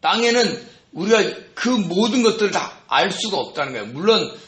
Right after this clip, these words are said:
동물학자, 또 생물학자들이 막 여러 가지, 지질학자들이 파악을 했지만 정확하게 몰라요. 지금 백두산이 언제 분화하느냐? 그것도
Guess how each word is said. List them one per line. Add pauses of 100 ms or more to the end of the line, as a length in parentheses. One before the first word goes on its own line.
(120)
동물학자,
또
생물학자들이
막
여러
가지,
지질학자들이 (180)
파악을
했지만 (200)
정확하게
몰라요. (1500)
지금 (560)
백두산이 (1300)
언제
분화하느냐? (420)
그것도